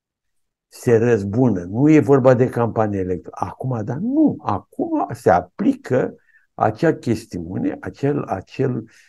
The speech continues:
acea, acea prevedere cu care noi am f-, eu n-am fost cel puțin și mult dintre noi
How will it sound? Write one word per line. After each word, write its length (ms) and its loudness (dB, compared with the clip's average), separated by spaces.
acea, 560 -2
acea 360 0
prevedere 760 6
cu 180 -6
care 260 0
noi 180 0
am 140 4
f-, 180 -12
eu 260 8
n-am 180 2
fost 260 -4
cel 200 -4
puțin 320 -8
și 160 -14
mult 320 -2
dintre 240 -8
noi 280 -8